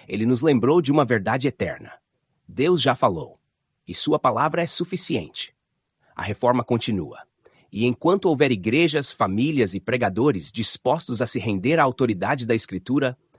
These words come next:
haverá esperança para a fé cristã. A Bíblia é absolutamente suficiente. Deus não nos deixou em trevas, ele nos deu sua palavra.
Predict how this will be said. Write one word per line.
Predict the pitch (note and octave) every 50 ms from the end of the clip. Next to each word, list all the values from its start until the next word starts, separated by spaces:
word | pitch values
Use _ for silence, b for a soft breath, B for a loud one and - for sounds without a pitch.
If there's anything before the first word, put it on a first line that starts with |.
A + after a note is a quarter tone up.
| b
haverá | b - C3+ B2+ D#3+ D#3 E3+ F#3
esperança | F3+ - - - D3 A#2+ C3 D3+ D#3+ - D3+
para | - - A#2+ G#2
a | G2
fé | - A#2 G#2+
cristã. | - G2+ F#2+ - - - - - - _ _ _ _ _ _ _ _ _ _ _ _ _ _
A | - F2+
Bíblia | F#2 G2 C#3 E3 D3 C3 A2+
é | G#2+
absolutamente | A2 C#3+ D3+ - - D3 D3+ E3 F3 - E3+ A#2+ B2+ D3 C#3+ -
suficiente. | - B2+ - A2+ - - F#2+ D#2+ - - - - - - _ b b b b b b
Deus | - F2 A2 C#3+ E3+ E3+ B2+
não | C3 C#3+ E3
nos | F#3 F#3 F3
deixou | C#3 E3 D3 B2+ - D#3+ D#3+ F3
em | D#3
trevas, | - - G2 F2 D#2+ D#2 - - - - - -
ele | G#2 G#2 A2+
nos | A2+ A#2 G#2 F2+
deu | E2+ G2+ G2+ A#2 C3 B2+ _ _ _
sua | - - - - A2 G2+
palavra. | - A2 G2+ E2 C#2 - - - - -